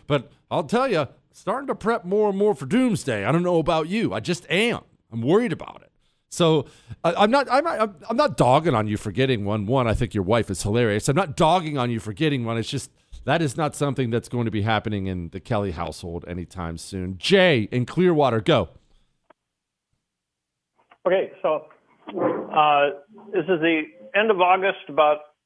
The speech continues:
Speaker 2: early nineteen sixties. I'm about ten years old, and, um, I'm hanging out with a friend that's a little, he's two years older than I am, and he's a little wilder than I am. At least that's what I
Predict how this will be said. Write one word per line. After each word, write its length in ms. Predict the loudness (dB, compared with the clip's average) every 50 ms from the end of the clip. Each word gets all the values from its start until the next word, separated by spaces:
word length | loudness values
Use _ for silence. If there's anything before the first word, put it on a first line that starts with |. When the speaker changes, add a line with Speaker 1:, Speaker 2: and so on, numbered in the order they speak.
| _ _ -2
Speaker 2:
early 220 | 0 2 2 2
nineteen 340 | 0 0 -2 -2 -4 -4 -4 -4
sixties. 400 | -6 -6 -6 _ -2 0 0 0 0
I'm 80 | -4 -4
about 200 | -2 -2 -4 -4 -4 -8
ten 120 | -8 -6
years 220 | -6 -6 -6 -4 -4
old, 480 | -2 0 0 0 2 0 0 -2 -4 -8 -16 _ _ _ _ _ _
and, 340 | -6 -4 -4 -2 -2 -2 0
um, 280 | 0 2 0 0 -4 -8 -18 _ _ _ _ _ _ _ _ _ _ _ _ _ _ _ _ _ _ -20 -20 _ _ _ -6
I'm 100 | -6 -2
hanging 200 | 0 0 0 2 2
out 200 | 4 4 6 6
with 160 | 6 6 6
a 60 | 4 2
friend 240 | 2 2 4 2
that's 320 | 2 0 0 -2 -8 -4 0 0
a 40 |
little, 420 | 2 4 4 6 6 4 4 0 -4 -14 _ _ _
he's 140 | -4 -4 -4 -6 -12 _ _ _ -2
two 80 | 4
years 220 | 6 6 8 8 6
older 220 | 4 4 4 4 4
than 100 | 2 2
I 120 | 0 0
am, 100 | -2 -2
and 80 | -2 -4
he's 140 | -4 -2 -2
a 40 |
little 280 | 0 0 2 2 0 2
wilder 500 | 2 2 2 2 2 0 0 -2 -2 -2
than 140 | -4 -6 -6
I 160 | -6 -6 -6
am. 140 | -6 -6 -8
At 760 | -8 -14 _ _ _ _ _ _ _ _ _ _ _ _ -4
least 120 | -4 -2 -2
that's 180 | -4 -4 -2
what 80 | -2 -2
I 60 | -2